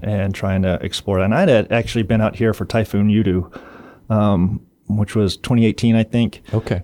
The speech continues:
Speaker 1: And I was deployed to Saipan. Um, and I'll never forget, I'd, I'd wake up at five o'clock in the morning and I'd go to the beach to do a quick run before I head into the office. And there are families out there jumping in the ocean. And I'm like, "At five thirty in the morning, you know, our kids don't even wake up, <laughs> you know, until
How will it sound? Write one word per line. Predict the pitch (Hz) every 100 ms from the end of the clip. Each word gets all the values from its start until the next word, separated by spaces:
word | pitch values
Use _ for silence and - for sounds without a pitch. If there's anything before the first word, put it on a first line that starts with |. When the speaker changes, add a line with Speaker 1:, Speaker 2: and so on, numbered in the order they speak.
| -
Speaker 1:
And | 110
I |
was | 107
deployed | 104 - 117 110 98
to | 87
Saipan. | 104 95 110 98 92 92 -
Um, | 104 98 98 92 - _ - - - -
and | 120
I'll | 123
never | 135 147 131
forget, | - 131 131 110 120
I'd, | 117 107
I'd | 117 120
wake | 113 135 135
up | 127
at | 107
five | - 120 110
o'clock | 123 117 113
in |
the | 107
morning | 107 110 110 110 117
and | 107
I'd | 98 92
go | 120
to | 113 107
the |
beach | 95 107 104 -
to | 98
do | 101
a | 95
quick | - 117
run | 104 104 107
before | 92 107
I | 101
head | 107 107
into | 95 101
the |
office. | - 98 - 110 101
And | - 110
there | 104
are | 101
families | - 110 107 107
out | 107 -
there | 104 101 104 - 110
jumping | 123 120 117
in | 117
the | 107
ocean. | 107 107 - 110 101 -
And | 117 95
I'm | 98 98
like, | 110 107
"At | 104
five | - 117 139
thirty | - 135
in | 120
the | 95
morning, | 98 117 131 101
you | 104
know, | 107
our | 110
kids | 120 120 -
don't | 113
even | 117 110
wake | 101 113 110
up, | 127 -
<laughs> | 113
you | 104
know, | 135 123
until | - 113 104 107